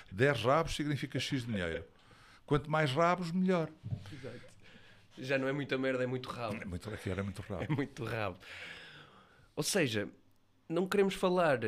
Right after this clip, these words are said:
Speaker 2: em indústria teatral, no entanto, eh,
Speaker 1: Eu não quero, não. Eu, não, eu, eu, eu,
Speaker 2: Não,
Speaker 1: é um, é um nome só que eu acho que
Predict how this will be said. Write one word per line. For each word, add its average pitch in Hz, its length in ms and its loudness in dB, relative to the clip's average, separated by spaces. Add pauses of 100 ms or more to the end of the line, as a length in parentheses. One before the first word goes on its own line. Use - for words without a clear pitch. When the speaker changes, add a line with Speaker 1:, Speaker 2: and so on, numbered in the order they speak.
(200)
Speaker 2:
em 139 160 4
indústria 127 840 -2
teatral, 135 720 0 (600)
no 165 240 4
entanto, 139 720 0 (540)
eh, 107 440 0
Speaker 1:
Eu 151 40 0
não 175 120 0
quero, 160 220 -2
não. 123 140 -2
Eu, 175 100 -4
não, 123 120 -6
eu, 135 140 -4
eu, 127 160 -6
eu, 131 340 -6
Speaker 2:
Não, 262 120 6
Speaker 1:
é 151 60 4
um, 156 140 0
é 165 40 0
um 165 80 2
nome 175 200 2
só - 180 2
que 170 120 0
eu 160 120 4
acho - 320 0
que 143 280 -2